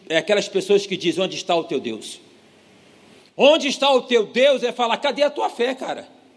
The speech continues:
Você não confia, não? Você pega a Bíblia para ir na igreja, você não sai da igreja,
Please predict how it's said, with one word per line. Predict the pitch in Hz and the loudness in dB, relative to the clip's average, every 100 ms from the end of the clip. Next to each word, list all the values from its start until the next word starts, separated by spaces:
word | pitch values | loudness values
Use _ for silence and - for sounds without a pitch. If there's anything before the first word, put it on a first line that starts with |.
| _ _ _ | _ _ _
Você | - 240 | 2 2
não | 226 | 2
confia, | 226 - 214 | -2 -2 -2
não? | 226 311 262 - - _ _ _ _ | -2 -6 -8 -20 -20 _ _ _ _
Você | - 294 | 0 2
pega | - 277 277 | 4 2 2
a | |
Bíblia | 196 254 247 | 0 0 0
para | 240 240 | 0 0
ir | |
na | 240 | 0
igreja, | 233 247 294 233 175 - - _ | 0 2 2 2 -6 -20 -20 _
você | - 262 262 | 0 0 0
não | 254 | 0
sai | 247 240 | 0 0
da | 240 | 2
igreja, | 240 254 285 285 190 | 0 2 2 2 0